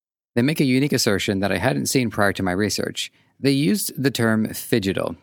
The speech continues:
P H Y G I T A L, which is a combination of physical and digital.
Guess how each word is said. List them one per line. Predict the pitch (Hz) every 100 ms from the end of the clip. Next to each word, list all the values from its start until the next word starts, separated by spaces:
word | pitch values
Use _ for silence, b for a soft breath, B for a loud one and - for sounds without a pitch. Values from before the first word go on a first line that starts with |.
| _ -
P | -
H | 107 98 -
Y | 90 95
G | 90 104 92
I | 90 90
T | - 98
A | 87
L, | - - 110 B B B B
which | 120 117
is | 107 -
a |
combination | - 156 170 104 101 143
of | 123
physical | - 95 - 95
and | 110
digital. | 143 110 87 -